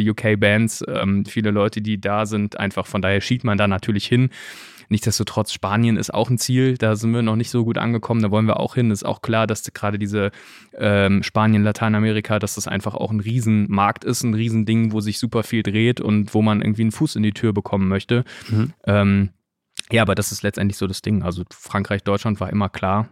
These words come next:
Speaker 1: und, und, ähm, U K ist jetzt peu à peu dazugekommen. Belgien, beim nächsten Songwriting Camp sind vier Leute aus Belgien dabei. Ähm, also das, das, das, ja, erweitert sich stetig.
Speaker 2: Alles klar. Und die dritte Frage ist auf was bezogen, was du am Anfang erzählt hast.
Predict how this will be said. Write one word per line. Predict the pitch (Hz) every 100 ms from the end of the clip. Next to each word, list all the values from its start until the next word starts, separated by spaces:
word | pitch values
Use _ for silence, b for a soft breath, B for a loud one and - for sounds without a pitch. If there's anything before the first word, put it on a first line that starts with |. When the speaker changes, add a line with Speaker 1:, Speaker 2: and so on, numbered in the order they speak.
| -
Speaker 1:
und, | - 95 92 -
und, | 90 90 - -
ähm, | - 92 87 87 - _ -
U | 98
K | - 98
ist | 98 -
jetzt | 104 -
peu | 113 101
à |
peu | -
dazugekommen. | 101 90 123 113 - 113 113
Belgien, | 107 107 123 123 120 113
beim | 107
nächsten | 110 -
Songwriting | 110 117 110 107
Camp | 113 110
sind | 107
vier | - 110
Leute | 107 104
aus | 104
Belgien | - 117 120 117
dabei. | 113 104 107 107 B B B B -
Ähm, | 104 101 104 101 98 101 - - -
also | 95 101
das, | 98 - - -
das, | - - -
das, | - - - - _ _ -
ja, | 98 87 - _ _
erweitert | - 95 98 101 95
sich | 98
stetig. | - 90 - - - _ _ _ -
Speaker 2:
Alles | - 101
klar. | - 110 90 b b b b
Und | -
die | 95
dritte | 104 127 123
Frage | 110 117 113
ist | - 113 -
auf | 107
was | 104
bezogen, | 104 95 110 107
was | -
du | 104
am | 95
Anfang | 98 139 135
erzählt | 85 - 85 -
hast. | 151 - -